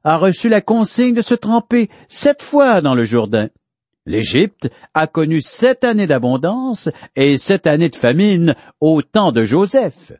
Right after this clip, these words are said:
Nebuchadnezzar, roi de Babylone, est devenu fou pendant sept ans. On trouve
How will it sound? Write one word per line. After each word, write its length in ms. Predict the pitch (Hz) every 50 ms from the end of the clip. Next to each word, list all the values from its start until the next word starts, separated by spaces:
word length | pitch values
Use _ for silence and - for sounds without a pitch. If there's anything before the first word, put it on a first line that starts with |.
| _ _ _ _ _ _ _ _ _ _ _
Nebuchadnezzar, 1120 | 90 104 120 113 110 127 - 165 180 214 240 233 208 233 269 262 254 240 202 175 - - - - _ _
roi 380 | 90 85 78 107 143 165 165 156
de 120 | 151 147
Babylone, 760 | 127 143 180 202 254 277 262 269 247 240 220 180 156 123 - _ _ _ _ _ _ -
est 200 | 214 214 202 180
devenu 420 | 147 170 165 135 127 135 135 123
fou 280 | - - - 277 269 208
pendant 680 | - - 143 143 151 160 170 220 233 233 214 185 147 - _
sept 500 | - - - - - 131 127 - _ 233
ans. 280 | 247 254 240 175 117 - _ _ _ _ _ _ _ _ _ _ - _ _
On 180 | 202 233 254 233
trouve 480 | - - 196 240 233 220 196 156 120